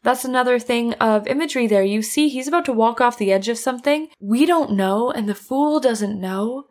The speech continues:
if this drop is a hundred feet deep or one step down. The Fool is jumping in naively and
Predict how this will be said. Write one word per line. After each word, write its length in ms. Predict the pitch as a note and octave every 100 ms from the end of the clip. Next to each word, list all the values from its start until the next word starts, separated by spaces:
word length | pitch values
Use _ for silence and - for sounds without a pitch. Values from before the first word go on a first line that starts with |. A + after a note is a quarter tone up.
| -
if 340 | A3 G#3+ F#3+
this 300 | A3+ C4 C4
drop 580 | F#3+ G3 G3+ A3+ C4+ - -
is 600 | G#3+ G3+ G3 F#3+ F#3+ - _ _ _ _ -
a 80 |
hundred 480 | F#3+ - A3+ A#3+ A3
feet 280 | - A#3+ A3+
deep 360 | A3+ B3+ D4+ _ _ _
or 880 | G#3+ G#3 G#3 G#3 G#3 G3+ G#3 G#3 G#3+
one 240 | A3 A#3+
step 320 | A#3+ - B3 -
down. 480 | G3+ A#3+ A#3+ - - _ _ _
The 100 | A3+
Fool 380 | G#3+ C4 C#4 D4
is 180 | B3 G#3+
jumping 400 | A3+ A#3+ C4 A#3
in 220 | A#3 A#3
naively 800 | A3 G#3 G#3+ A#3 A3+ B3 B3+ B3
and 220 | - G#3